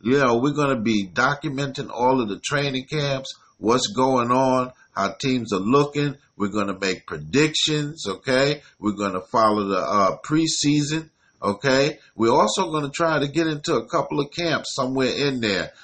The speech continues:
Hopefully we can get in. A lot of them like to be private, okay? But we're definitely gonna have tons of N B A interviews this season. We're gonna have either, whether it's live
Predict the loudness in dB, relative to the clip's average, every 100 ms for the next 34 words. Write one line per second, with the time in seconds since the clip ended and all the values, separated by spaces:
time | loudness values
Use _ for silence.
0 | -6 2 4 4 2 4 4 2 -2 -2
1 | 0 2 0 -2 -2 0 2 0 -2 -4
2 | -2 -2 -4 -4 -2 -2 0 0 0 -4
3 | -10 -20 _ _ _ -6 -4 2 2 2
4 | -2 _ -2 2 2 4 2 2 -2 -2
5 | 2 2 4 2 0 -8 _ -12 -2 2
6 | 2 0 -4 -4 -6 0 0 2 2 2
7 | 2 0 -2 -2 -2 0 2 2 -2 -6
8 | -14 _ _ -6 0 0 0 2 4 2
9 | -2 -4 -10 _ -4 -2 0 2 2 2
10 | 0 -2 -2 0 2 2 4 2 0 -2
11 | -2 2 4 4 4 2 -2